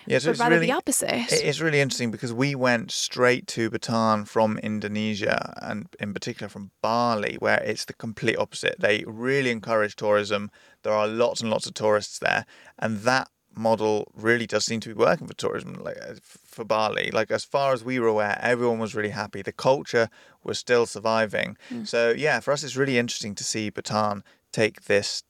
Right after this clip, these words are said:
Speaker 1: different approach. Maybe they can't afford to accommodate a large amount of
Speaker 2: Mm-hmm.
Speaker 1: tourists yet, so they're slowly kind of building it up with the ones that can afford, which can fund maybe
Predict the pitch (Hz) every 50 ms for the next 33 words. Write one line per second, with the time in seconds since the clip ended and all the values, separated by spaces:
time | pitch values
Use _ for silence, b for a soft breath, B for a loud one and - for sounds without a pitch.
0 | - - 113 101 - - 107 - - - _ - - 110 110 107 - - - -
1 | 113 107 107 107 107 107 107 107 107 104 - b b b b b b b _ _
2 | - - - 123 120 110 - - - - - 120 117 117 120 120 120 - - -
3 | - 107 - - - 120 120 123 113 127 123 127 123 - 120 113 113 117 117 120
4 | 117 120 117 117 120 120 117 - - 139 135 123 123 - - 311 320 - - -
5 | - - - 120 131 139 - - - - - - - - 110 110 98 107 104 104
6 | 104 - - 117 110 110 110 110 - 113 107 104 - 113 110 107 104 - 117 113
7 | - - - - - - 110 104 - - - 113 104 98 - - 113 110 110 110
8 | - - - - - 117 101 - - 113 107 110 107 107 - 107 107 107 110 104
9 | 107 107